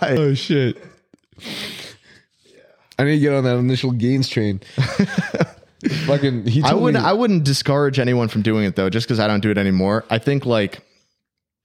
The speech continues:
Speaker 2: part of the reason that I don't care about, it's easy to say, like, "Oh, dick size, you don't have to worry about it, doesn't matter."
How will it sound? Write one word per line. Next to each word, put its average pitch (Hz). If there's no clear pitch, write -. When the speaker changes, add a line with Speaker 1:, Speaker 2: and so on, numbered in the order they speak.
Speaker 2:
part 120
of 117
the 107
reason 104
that 90
I 90
don't 92
care 90
about, 90
it's 123
easy 131
to 120
say, 113
like, 101
"Oh, 98
dick 95
size, 92
you 98
don't 95
have 87
to 90
worry 90
about 82
it, 78
doesn't 85
matter." 92